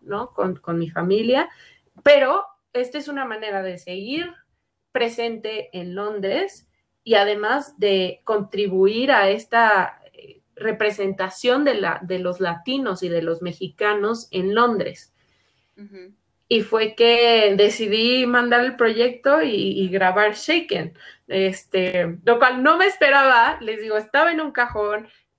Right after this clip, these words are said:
Speaker 1: y, y después resultó tener una respuesta maravillosa, o sea, cosa que yo no me esperaba, críticas, ¿no? de cinco estrellas, cuatro estrellas, ¿no? Este, diciendo, eh,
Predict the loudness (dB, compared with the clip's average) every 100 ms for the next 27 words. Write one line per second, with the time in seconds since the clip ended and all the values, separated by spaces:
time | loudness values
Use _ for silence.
0 | -8 -6 -2 2 2 2 -6 -4 -2 -2
1 | -4 -4 0 2 0 -2 -2 0 0 0
2 | 0 0 -2 -4 -2 0 0 0 -10 -4
3 | 2 2 2 0 -2 -2 -4 -8 -8 -6
4 | -6 -4 -2 -2 0 -4 -4 -6 -6 -8
5 | -12 -8 -6 -4 -2 -2 -4 -6 -6 -8
6 | -4 0 0 0 -2 0 0 0 -4 -4
7 | -2 -2 2 2 2 0 0 0 -2 -4
8 | -2 0 2 4 2 0 -2 0 0 -4
9 | -4 -4 -4 -6 _ _ _ _ _ _
10 | _ _ _ -8 -2 0 0 2 2 6
11 | 6 4 0 _ -12 -12 -14 -20